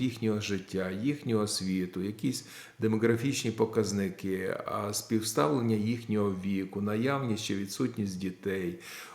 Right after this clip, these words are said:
а, захоплення одинакове чи абсолютно протилежне, працюють разом на одній і тій ж роботі, працюють на різних роботах, але займаються одним фахом, працюють на абсолютно на протилежних фахах і так далі, і так далі. Тобто там було виведено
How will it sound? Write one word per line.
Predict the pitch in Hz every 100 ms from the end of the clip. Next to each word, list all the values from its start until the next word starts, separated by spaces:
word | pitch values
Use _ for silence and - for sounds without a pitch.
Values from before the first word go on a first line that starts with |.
| -
а, | - 95 101 101 101 104
захоплення | 107 135 - 117 117 110 107 104 101 101 98 95 - -
одинакове | 107 110 110 107 107 107 101
чи | - 107
абсолютно | 107 - 113 107 104 101
протилежне, | 95 104 104 101 98 95 95 101
працюють | 113 113 156 143
разом | 123 123 120 113
на |
одній | 104 104 120
і | 110
тій | 113 107
ж | 104
роботі, | 104 98 98 95
працюють | 90 101 - 131 120
на | 113 107
різних | 104 95 101 98
роботах, | 98 95 95 95 95
але | 101 104
займаються | 104 104 101 98 101
одним | 98 101 98
фахом, | - 98 90 87 - - - -
працюють | - 104 104 104
на |
абсолютно | 110 - 147 165 131 113
на | 101
протилежних | 90 98 107 104 107 95 101
фахах | - 98 101 101
і | 185
так | 185 185
далі, | 175 175 160
і |
так | 151 135
далі. | 123 104 104
Тобто | 113 -
там | - 139
було | 135 127
виведено | 117 143 127 117 117